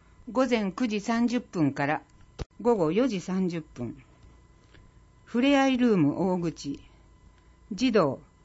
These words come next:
生徒の心の居場所として自立を支援するため、相談、指導を行います。日時、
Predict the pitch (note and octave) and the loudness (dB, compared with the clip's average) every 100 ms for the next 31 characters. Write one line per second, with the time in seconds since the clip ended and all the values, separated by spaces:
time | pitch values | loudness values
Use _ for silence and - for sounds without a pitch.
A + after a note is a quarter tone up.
0 | - - D4 - E3 D3+ - F#3+ B3+ B3+ | -6 0 2 2 2 0 -2 -2 2 2
1 | B3 A#3+ A3+ C4+ A#3+ A#3 A3 - D3+ - | 2 2 0 0 0 0 -2 -4 -6 -6
2 | _ _ - - E3 A3+ C4+ C#4 C4 B3+ | _ _ -20 -12 -4 0 0 2 0 0
3 | A#3+ A#3 B3 G#3+ G3+ F#3+ E3+ D#3 - _ | -2 0 -2 -2 -4 -4 -2 -4 -6 _
4 | _ _ - - A3+ G#3 G3+ F#3+ F#3 - | _ _ -16 -2 2 2 0 -4 -6 -10
5 | - C#4 B3 F#3 - E3+ E3+ E3 D#3 D3+ | -2 2 4 2 0 -2 0 0 0 -2
6 | - - - - - _ - _ _ _ | -6 -20 -20 -20 -20 _ -20 _ _ _
7 | _ _ G#3 B3+ G3+ C#3+ C3 | _ _ 0 0 0 -4 -6